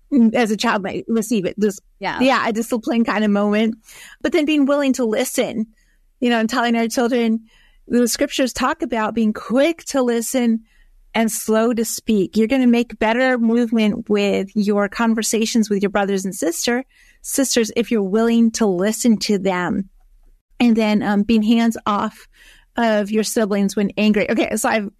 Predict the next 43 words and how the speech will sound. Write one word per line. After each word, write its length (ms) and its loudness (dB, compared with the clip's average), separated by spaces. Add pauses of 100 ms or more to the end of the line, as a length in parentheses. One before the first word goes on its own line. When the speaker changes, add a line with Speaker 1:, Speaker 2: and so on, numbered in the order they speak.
(400)
Speaker 1:
I've 160 -2
had, 180 -2
like, 200 -2
several 400 -2
ways 440 -2 (280)
over 260 0
the 120 -2
time. 260 -2
I'm 100 -2
trying 360 -2
to 100 -8
figure 320 -2
out 160 0
the 120 -2
right 320 -2
wording 380 -2
I 80 0
want 460 -4
for 160 0
that. 260 -2
So 360 0 (420)
my 180 2
current 560 -2
way 240 0
to 140 -6
say 280 0
that 200 0
is 200 0
you, 360 2
you 200 0
may 140 4
not 220 -2
touch 400 -4
your 100 0
brother 300 -2
or 100 0
sister 460 -2
unless 440 -2
it's 140 -4
a 40 -4
kindness 600 -2
to 180 0
them. 320 -6